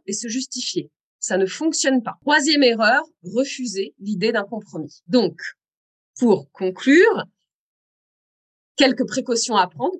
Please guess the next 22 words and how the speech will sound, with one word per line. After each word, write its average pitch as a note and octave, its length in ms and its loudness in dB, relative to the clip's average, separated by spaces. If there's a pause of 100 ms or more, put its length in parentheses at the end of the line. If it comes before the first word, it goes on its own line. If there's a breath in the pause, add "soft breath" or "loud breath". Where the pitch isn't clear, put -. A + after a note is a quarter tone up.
(220)
pour F3+ 120 -8
une F#3 100 -6
communication F#3+ 680 -4
assertive F3+ 840 -4
et, E3 240 -8
et E3 40 -12
faire A3 460 0
un E3+ 140 -4
desk. G3 640 -2
C'est - 240 -12
facile F3+ 320 -4
à F3+ 40 0
se - 140 -6
souvenir, F3+ 400 -2 (120)
on D3+ 100 -20
fait - 260 -10
un E3+ 220 -8
desk. - 560 -4 (640)
Traiter D#4 380 4
en C#4+ 120 4
privé, C4+ 420 0
évidemment, A3 540 -2